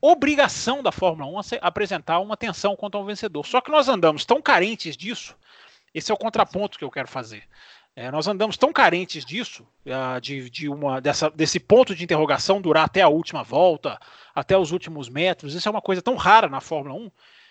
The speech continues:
e é um pouco disso que a gente esbarrou na edição passada,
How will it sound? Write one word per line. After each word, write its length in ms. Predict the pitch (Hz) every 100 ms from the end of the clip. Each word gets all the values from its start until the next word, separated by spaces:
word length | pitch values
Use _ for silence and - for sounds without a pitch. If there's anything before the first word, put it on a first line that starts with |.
| _ -
e 80 |
é 60 | 156
um 60 | 170
pouco 260 | 202 190
disso 280 | 147 214 190
que 60 | 160
a 20 |
gente 180 | 160 156
esbarrou 360 | 147 143 156
na 120 | 156
edição 260 | 139 - 156
passada, 480 | 143 - 175 151